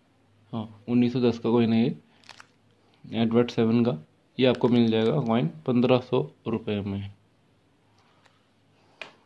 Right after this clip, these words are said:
उसके बाद दोस्तों, ये भी half rupee का coin है, नाइनटीन ज़ीरो सेवन का, Advert seven का। ये मिल जाएगा आपको पन्द्रह सौ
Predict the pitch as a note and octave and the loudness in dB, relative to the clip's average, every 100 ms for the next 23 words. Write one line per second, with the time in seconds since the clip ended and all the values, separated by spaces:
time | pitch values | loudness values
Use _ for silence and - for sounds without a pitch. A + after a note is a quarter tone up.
0 | - B2 G#2+ G#2+ G#2+ A#2 - - B2 A#2+ | -20 -20 -18 -14 -12 -12 -12 -2 0 0
1 | A#2+ A#2+ B2+ A#2+ C3 B2 A#2+ A#2 - A#2+ | -2 0 0 2 0 2 2 2 -2 -2
2 | A#2+ A#2 A#2+ A#2 B2 A2+ A#2+ A#2+ A#2 A#2 | 0 0 0 2 0 -2 -2 0 0 0
3 | B2 A#2 A#2 A#2+ A#2 A#2 A2+ A#2+ - _ | 0 2 0 0 0 2 0 -2 -8 _
4 | _ _ _ - - - A2+ A2 A2+ A2+ | _ _ _ -20 -20 -6 -4 0 -2 -2
5 | - A#2 A#2 A#2+ A#2 D3+ D#3 _ _ - | -4 0 2 2 0 -4 -8 _ _ -4
6 | C3 B2 A#2+ A#2+ A#2 A#2 B2+ - A#2 G#2+ | 0 2 4 4 4 0 -4 -2 -2 -2
7 | A2+ A#2 | -2 -2